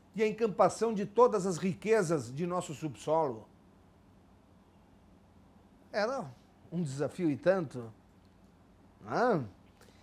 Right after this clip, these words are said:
Jango propôs naquele momento a lei de remessa de lucros, que chegou a ser assinada, controlando os lucros imensos das empresas multinacionais em nosso país,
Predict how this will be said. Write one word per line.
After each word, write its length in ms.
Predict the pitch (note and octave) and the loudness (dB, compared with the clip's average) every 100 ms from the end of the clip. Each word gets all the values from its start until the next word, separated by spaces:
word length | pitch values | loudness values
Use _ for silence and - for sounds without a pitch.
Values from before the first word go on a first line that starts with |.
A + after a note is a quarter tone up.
| - - - - | -20 -20 -20 -4
Jango 340 | C#3+ C#4 B3 | 4 4 4
propôs 380 | A#3 A3 C4+ A#3 | 2 4 6 4
naquele 320 | A#3+ B3+ A#3+ | 2 0 0
momento 760 | A3 G3 A3+ C4 A3 C4 G#3+ F3 - - - - - - - - - - - - - | 0 0 0 -4 -2 -4 -4 -8 -16 -20 -20 -20 -20 -20 -20 -20 -20 -20 -20 -20 2
a 120 | F#3+ | 4
lei 300 | F#3+ A#3+ B3+ | 8 6 6
de 120 | A3+ | 2
remessa 480 | A3 A3 A#3+ A#3 A#3+ | 0 0 -2 0 -2
de 100 | G#3+ | -2
lucros, 340 | E3+ A#3+ - | -4 -4 -8
que 80 | - | -16
chegou 280 | - F#3 A3+ | -4 2 2
a 40 | |
ser 120 | - | 6
assinada, 680 | A#3+ G3 G3 D#3+ A3 G3 C#3 A#2+ - - - - - | 4 4 0 0 0 0 -4 -10 -20 -20 -20 -20 -10
controlando 1080 | - C#4+ C4 A#3+ G3+ F3+ B3 C4 F3+ D#3 B2 - _ - - - - | 0 2 2 6 6 8 8 8 4 2 -2 -12 _ -20 -20 -20 -8
os 260 | G#3+ G3 | -4 -4
lucros 920 | C3+ F#3 C#4+ A#3 G#3+ F#3+ C#3+ - - - - - | -2 2 4 4 4 4 4 -4 -16 -20 -20 -4
imensos 1300 | B3+ B3+ G3 A#3+ D4 C#4 - - D#3+ C3 - - - - - - - - - - | -2 0 2 2 4 2 0 0 0 0 -8 -18 -20 -20 -20 -20 -20 -20 -20 -4
das 220 | D#3+ A3 | 2 4
empresas 560 | A3+ F#3+ G#3+ B3+ A#3 A#3 | 4 2 2 2 2 0
multinacionais 840 | A3 A3+ G#3+ G3+ F#3+ E3+ G#3 A3+ | 0 -2 -4 -4 -4 -2 -2 -4
em 40 | A3 | -4
nosso 200 | A3+ - | -6 0
país, 420 | A3 F3+ A#3 | 0 2 -4